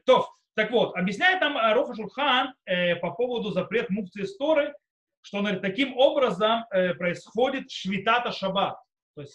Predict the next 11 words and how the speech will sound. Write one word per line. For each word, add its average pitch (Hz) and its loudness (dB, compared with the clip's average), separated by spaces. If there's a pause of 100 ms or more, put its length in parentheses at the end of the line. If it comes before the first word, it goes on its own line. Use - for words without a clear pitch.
(100)
так 233 2
сохраняет 202 -4
шаббат. 175 -6
Он 170 -8
говорит 214 0
так: - -4 (180)
«Исур 302 2
мукцы 247 2
гая 208 4
миаз 262 0
шинитна 240 -2